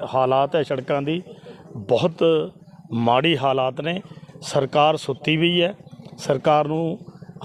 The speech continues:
ਹਾਲ ਲੈਣਾ ਚਾਹੀਦਾ। ਰੱਬ ਨਾ ਕਰੇ ਜਿੱਦਾਂ ਦੇ ਹਾਲਾਤ ਇੱਥੇ ਹੜ੍ਹ ਦੇ ਬਣੇ ਹੋਏ ਨੇ, ਜਿਵੇਂ ਹਰ ਵਾਰੀ ਜਿਵੇਂ ਘੱਗਰ ਦੀ ਮਾਰ ਪੈਂਦੀ ਹੈ, ਆਉਂਦੀ ਹੈ, ਤਾਂ ਸਭ ਤੋਂ ਜ-, ਮੈਂ ਸਮਝਦਾ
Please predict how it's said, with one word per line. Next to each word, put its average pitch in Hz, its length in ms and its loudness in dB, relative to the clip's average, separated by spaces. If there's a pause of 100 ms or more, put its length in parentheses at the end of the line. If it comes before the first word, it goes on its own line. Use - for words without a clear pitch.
ਹਾਲ 139 180 4
ਲੈਣਾ 143 240 0
ਚਾਹੀਦਾ। 147 420 0 (440)
ਰੱਬ 190 220 2
ਨਾ 165 240 2
ਕਰੇ 123 280 -2 (460)
ਜਿੱਦਾਂ 156 300 2
ਦੇ 185 140 2
ਹਾਲਾਤ 151 420 2
ਇੱਥੇ 160 240 0
ਹੜ੍ਹ 135 200 2
ਦੇ 139 120 2
ਬਣੇ 135 240 0
ਹੋਏ 131 120 0
ਨੇ, 143 140 0
ਜਿਵੇਂ 147 280 -2
ਹਰ 135 160 0
ਵਾਰੀ 135 360 0 (520)
ਜਿਵੇਂ 139 200 0 (120)
ਘੱਗਰ 135 240 0
ਦੀ 143 120 2
ਮਾਰ 135 240 4
ਪੈਂਦੀ 143 420 0
ਹੈ, 139 40 4
ਆਉਂਦੀ 135 400 2
ਹੈ, 127 120 2 (420)
ਤਾਂ 165 100 4
ਸਭ 202 260 4
ਤੋਂ 220 120 6
ਜ-, 185 320 0
ਮੈਂ 160 200 0
ਸਮਝਦਾ 151 480 0